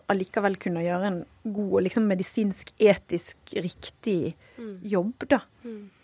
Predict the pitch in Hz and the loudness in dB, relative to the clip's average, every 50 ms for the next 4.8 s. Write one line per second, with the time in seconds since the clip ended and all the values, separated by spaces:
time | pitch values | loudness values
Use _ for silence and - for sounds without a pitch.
0 | _ - - _ _ - - - 226 214 196 - - - - - - _ _ - | _ -20 -20 _ _ -18 -4 0 0 0 0 0 -4 -6 -12 -20 -20 _ _ -20
1 | - - - - 220 220 - - - 226 220 269 254 214 214 233 240 233 214 190 | -20 -20 -6 -4 -4 -4 -4 -6 -4 2 4 4 6 6 6 6 6 6 4 4
2 | 175 175 180 - - 262 240 214 190 - 202 185 185 185 196 196 202 202 196 190 | 2 0 -2 0 0 2 2 2 2 2 4 4 4 2 2 2 2 4 4 4
3 | - - 240 240 240 - - 190 180 180 170 170 180 185 180 190 190 196 190 196 | 4 4 2 2 2 2 2 2 2 4 2 0 0 0 0 0 0 0 0 0
4 | - - 196 180 190 202 202 - - - - - - - - | 0 2 2 4 4 2 0 -2 -6 -14 -16 -18 -20 -20 -20